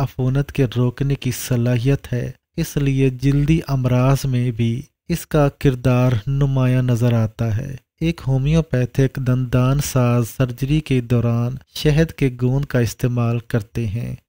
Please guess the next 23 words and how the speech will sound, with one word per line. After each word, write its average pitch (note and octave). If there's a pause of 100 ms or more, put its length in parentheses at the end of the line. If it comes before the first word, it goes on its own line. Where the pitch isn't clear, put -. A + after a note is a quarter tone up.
क्योंकि B2+ (260)
इसमें C#3+ (100)
जरासीम D3
कश C#3
की A#2+ (140)
सलाहियत C3
के C3
साथ C3
ही B2
मसूड़ों C3+ (100)
के A#2+ (460)
रेशों C#3+
की B2 (120)
तैयारी B2
और A#2 (100)
जख्मों D3
को C3+
मुंदमिल C3+ (100)
करने B2
की A#2+
अहलियत B2
भी A2+ (300)
पाई A#2+